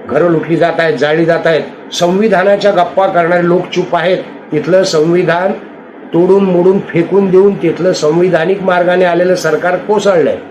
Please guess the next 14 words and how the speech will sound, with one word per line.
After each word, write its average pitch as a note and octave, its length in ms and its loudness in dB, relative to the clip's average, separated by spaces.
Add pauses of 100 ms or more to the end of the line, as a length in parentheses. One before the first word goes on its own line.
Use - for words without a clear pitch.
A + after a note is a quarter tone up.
(1080)
दंगेखोरांनी E3+ 720 2 (120)
शहराचा E3+ 500 0
ताबा E3 220 0
घेतलाय, D#3+ 320 0
बांगलाचा, D#3 560 0
ढाकाचा, D#3 800 -2
बांगलादेशाचा D3 580 0
आणि D3+ 100 2
ढाका D3 260 -2
शहराचा D3 380 -2
किंवा F#3+ 240 0 (260)
सर्वच A3 340 2
मोठ्या F#3 260 2
शहरांचा. C#3+ 420 0